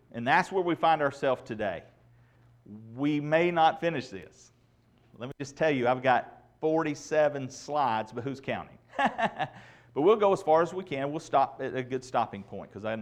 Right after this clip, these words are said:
I need to talk to y'all afterwards anyway. So, better covenant.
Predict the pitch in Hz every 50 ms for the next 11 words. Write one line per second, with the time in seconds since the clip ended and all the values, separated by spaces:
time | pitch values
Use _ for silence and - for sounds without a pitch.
0 | 107 - - 113 107 113 110 98 95 - - 107 101 - - 107 98 101 101 98
1 | - - 110 101 90 107 107 98 - - - - - 180 147 - - - - -
2 | - - _ _ _ _ - - 214 240 269 247 - - 254 285 262 214 139 107
3 | -